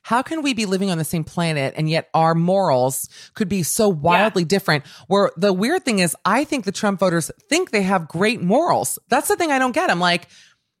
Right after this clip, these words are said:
Speaker 1: "Don't you realize you are, it's decrepit. You are completely bankrupt morally. And yet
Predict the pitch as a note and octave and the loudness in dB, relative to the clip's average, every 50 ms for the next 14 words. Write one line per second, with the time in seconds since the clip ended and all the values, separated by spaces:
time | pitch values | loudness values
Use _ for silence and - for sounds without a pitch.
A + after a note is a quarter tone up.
0 | _ _ _ - - C#4 E4 F4+ E4+ F4 C4+ C4 B3+ A#3+ C4 C4+ C4+ F#3 A3 A3+ | _ _ _ 0 0 0 2 0 0 0 0 2 2 2 2 2 0 0 0 2
1 | A3+ A3 G3+ F#3 F3 E3 - - - D3 C3+ _ _ _ _ _ _ - C3+ - | 2 4 4 4 2 2 0 -4 -12 -20 -20 _ _ _ _ _ _ -20 -20 -20
2 | _ _ _ _ - G3+ G3 - - - - F3 - - - - F#3 F3 - - | _ _ _ _ 0 0 0 -2 -2 -2 -2 -2 -2 -4 -4 -2 -2 -2 0 0
3 | G#3 A3 A3 - F3 F#3 F3+ F3 - - F#3+ F#3 - - G#3+ G#3 D#3+ F#3+ D3+ - | -2 -2 -2 0 0 0 0 0 0 -2 -4 -2 -2 -4 -4 -4 -4 -4 -4 -2
4 | D3+ D3 D#3 D#3+ - F3 F3 E3+ - F#3+ F3+ F3+ F#3 F3+ F#3 F#3 F#3+ G3 G3 - | -2 -2 -2 -2 0 -2 -2 -2 -2 0 0 2 2 2 0 0 0 -2 -4 -4
5 | - E3 E3 D#3 D#3+ E3 E3 D#3 D#3 - | -2 -2 0 0 0 0 0 0 0 -2